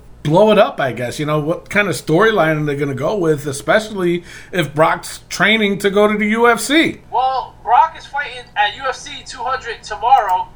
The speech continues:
Speaker 2: so he'll be done with that. So they're gonna have this whole month to build up for that. They'll have July and August to build up for it, so
Speaker 1: All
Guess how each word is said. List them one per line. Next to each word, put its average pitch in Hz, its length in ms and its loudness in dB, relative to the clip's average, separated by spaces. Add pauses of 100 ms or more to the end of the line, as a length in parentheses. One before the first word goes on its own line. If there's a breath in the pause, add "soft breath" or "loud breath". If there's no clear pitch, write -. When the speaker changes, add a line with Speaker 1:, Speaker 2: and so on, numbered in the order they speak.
Speaker 2:
so 208 440 -6
he'll 233 220 -6
be 277 120 -14
done 247 260 -2
with 208 160 -8
that. - 320 0
So 196 140 -14
they're 240 200 -6
gonna 269 160 -4
have 240 360 -2
this 226 140 -12
whole 233 380 -4
month - 440 -4
to 208 140 -10
build 196 260 -12
up 190 160 -8
for 180 60 -14
that. 185 260 -4
They'll 202 100 -2
have 220 220 2
July 220 400 4
and 202 80 -12
August 214 340 -2
to 190 60 -16
build 180 240 -14
up 190 160 -8
for 151 160 -8
it, - 100 -14
so 156 120 -14
Speaker 1:
All 147 200 -14